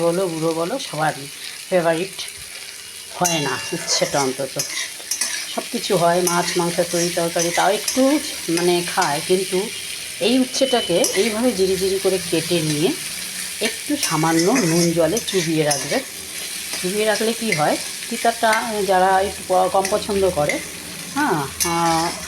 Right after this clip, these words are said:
তিতা তো আর যায় না, যাই হোক, একটুখানি সেটা হচ্ছে তোমার ভিজিয়ে রাখার পরে, এই চোর পাঁচ মিনিট ভিজিয়ে রাখলে, তারপরে উচ্ছেটাকে হচ্ছে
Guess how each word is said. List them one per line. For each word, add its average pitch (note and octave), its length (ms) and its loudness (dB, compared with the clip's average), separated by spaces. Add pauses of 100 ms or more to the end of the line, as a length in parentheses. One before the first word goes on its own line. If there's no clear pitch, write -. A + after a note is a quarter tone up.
(200)
তিতা F3 260 0
তো - 100 -2
আর A#3 140 0
যায় D3+ 260 2
না, G4+ 80 4 (560)
যাই G#3+ 240 4
হোক, A3+ 100 2 (500)
একটুখানি G#3 500 -2 (320)
সেটা F3+ 240 2 (100)
হচ্ছে F3 280 0 (400)
তোমার E3+ 320 4 (140)
ভিজিয়ে F3 320 0
রাখার F#3 320 0
পরে, A#3 140 2 (800)
এই A#4 120 6 (140)
চোর B3+ 160 6 (120)
পাঁচ A3 160 2 (100)
মিনিট G#3 220 -2 (640)
ভিজিয়ে G3 360 2
রাখলে, F#3 200 -2 (440)
তারপরে F#3 340 4
উচ্ছেটাকে F3+ 480 0
হচ্ছে F#3 220 -2